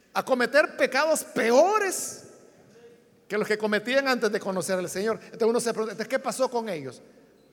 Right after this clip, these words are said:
¿Volvieron a tener sed?". No, no, no. Lo que pasó es que habían creído en una religión, pero no llegaron a tener un encuentro con Jesús que les diera del agua con la cual no se vuelve a tener sed.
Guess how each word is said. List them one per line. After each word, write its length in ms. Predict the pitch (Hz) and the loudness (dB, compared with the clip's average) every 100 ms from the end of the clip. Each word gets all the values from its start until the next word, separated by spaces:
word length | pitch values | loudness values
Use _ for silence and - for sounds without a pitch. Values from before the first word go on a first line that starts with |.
| _ | _
¿Volvieron 400 | 143 160 214 233 | -8 -2 0 0
a 80 | 214 | -2
tener 260 | 208 214 | -2 -4
sed?". 320 | 208 240 240 202 | -4 -6 -6 -8
No, 320 | 185 220 302 | -4 -2 -2
no, 160 | 320 | 0
no. 420 | 214 277 294 160 - - - - - _ _ - | -2 0 -2 -4 -10 -20 -20 -20 -20 _ _ -12
Lo 120 | 175 | -10
que 80 | 185 | -8
pasó 260 | 175 170 220 | -6 -4 -4
es 60 | |
que 100 | 220 | -4
habían 400 | 220 220 240 254 240 - - - | -4 -2 -4 -4 -14 -20 -20 -10
creído 320 | 185 175 220 | -6 -4 -2
en 100 | 226 | -4
una 160 | 226 214 | -4 -4
religión, 640 | 202 165 - 302 240 170 - - - - - - _ _ _ _ _ _ _ _ _ _ _ _ | -4 -8 -8 -6 -6 -8 -16 -20 -20 -20 -20 -20 _ _ _ _ _ _ _ _ _ _ _ _
pero 180 | 208 185 | -4 -2
no 220 | 202 220 | 0 0
llegaron 920 | 233 220 175 196 233 269 254 170 120 101 - - - _ _ _ _ _ _ _ _ _ - | 0 -4 -6 -4 -2 0 0 -2 -10 -16 -20 -20 -20 _ _ _ _ _ _ _ _ _ -14
a 120 | 160 | -12
tener 260 | 170 175 226 | -10 -6 -4
un 100 | 247 | -4
encuentro 460 | 196 233 233 247 | -4 -4 -4 -6
con 180 | 226 202 | -6 -8
Jesús 560 | 190 151 - 302 - - - _ _ _ _ _ _ - | -8 -10 -10 -12 -14 -20 -20 _ _ _ _ _ _ -14
que 140 | 180 | -10
les 100 | 170 | -10
diera 260 | 165 254 262 | -8 -8 -8
del 200 | 220 214 | -8 -6
agua 500 | 285 311 330 - - | -6 -4 -4 -6 -12
con 160 | - 170 | -8 -6
la 80 | 160 | -4
cual 340 | 202 208 196 | -2 -2 -4
no 140 | 190 | -6
se 160 | 208 - | -6 -10
vuelve 320 | 165 208 233 | -12 -12 -14
a 40 | 190 | -14
tener 260 | 208 196 | -14 -14
sed. 300 | - - - | -16 -18 -18